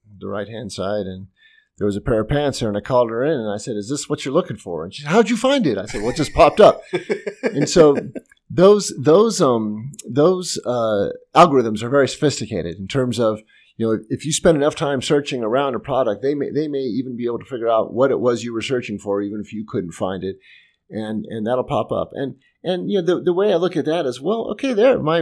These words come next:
Speaker 1: daughter got a pair of pants that she otherwise wouldn't have, and she wanted, you know, so, so we all won. Um, uh, but if you're, if you are,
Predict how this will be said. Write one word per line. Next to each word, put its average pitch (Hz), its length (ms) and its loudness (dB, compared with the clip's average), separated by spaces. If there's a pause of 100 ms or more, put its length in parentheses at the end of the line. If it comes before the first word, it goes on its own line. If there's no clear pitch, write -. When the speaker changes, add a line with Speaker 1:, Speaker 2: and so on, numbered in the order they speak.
(140)
Speaker 1:
daughter 165 240 8
got 170 160 6
a - 20 6
pair 170 160 8
of 151 60 4
pants 196 280 0
that 135 120 -4
she 143 160 2
otherwise 151 420 4
wouldn't 156 340 4
have, 117 280 0
and 135 160 -4
she 170 120 -4
wanted, 139 400 2
you 117 200 -8
know, 127 120 -4
so, 127 300 -4 (320)
so - 200 -4
we 147 180 2
all 151 200 8
won. 127 380 -2 (480)
Um, 127 520 0 (600)
uh, 120 240 2 (800)
but 147 420 4
if 151 300 0
you're, 131 560 4
if 131 260 -4
you 123 280 -4
are, 110 460 2